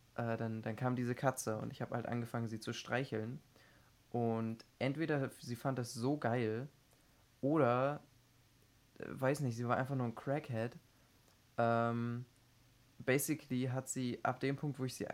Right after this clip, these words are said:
wo ich angefangen habe, sie zu streicheln, hat sie mich verfolgt, wenn ich gehen wollte und, äh, also halt so aggressiv verfolgt, nicht nur so mir hinterhergelo-, mir hinterhergelaufen, sondern mir hinterhergesprintet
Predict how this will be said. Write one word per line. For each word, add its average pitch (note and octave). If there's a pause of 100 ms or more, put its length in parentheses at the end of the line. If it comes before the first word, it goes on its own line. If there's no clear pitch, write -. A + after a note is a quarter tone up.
wo B2
ich A#2+
angefangen C#3
habe, B2+
sie B2
zu -
streicheln, B2+ (400)
hat B2+
sie B2+
mich A#2+
verfolgt, B2+
wenn A2+
ich A2+
gehen A#2+
wollte A2+
und, A2+ (280)
äh, -
also A#2+
halt B2+
so -
aggressiv B2+
verfolgt, -
nicht B2
nur B2+
so A#2
mir A#2
hinterhergelo-, A#2+ (460)
mir D3
hinterhergelaufen, C3+
sondern A#2
mir A#2+
hinterhergesprintet A#2+